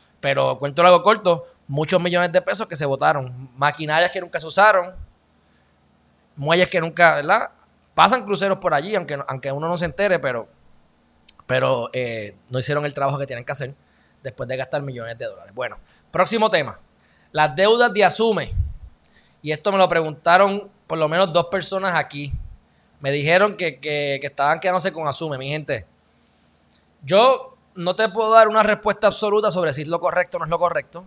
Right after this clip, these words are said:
Es la política del Estado, la política pública del gobierno. ¿Y por qué yo digo esto?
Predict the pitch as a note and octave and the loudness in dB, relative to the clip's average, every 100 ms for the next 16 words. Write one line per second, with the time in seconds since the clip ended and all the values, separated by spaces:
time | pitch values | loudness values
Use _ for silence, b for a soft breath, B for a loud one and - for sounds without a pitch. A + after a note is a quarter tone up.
0 | - C#3+ E3+ D3+ D3 D3 D3+ D3 - A#2+ | -12 0 2 2 -10 -6 -4 -4 -6 -8
1 | A2+ G2 - - _ _ _ C3 B2 C3 | -8 -10 -20 -20 _ _ _ -6 -4 -4
2 | C3+ C#3 C3+ C#3+ C#3+ C#3 A#2+ A2+ A#2+ A2 | -6 -6 -6 -6 -4 -4 -4 -8 -8 -10
3 | A2+ A#2+ D3+ F3+ F#3+ G3 F#3+ B2 | -14 -6 -2 2 4 4 2 -8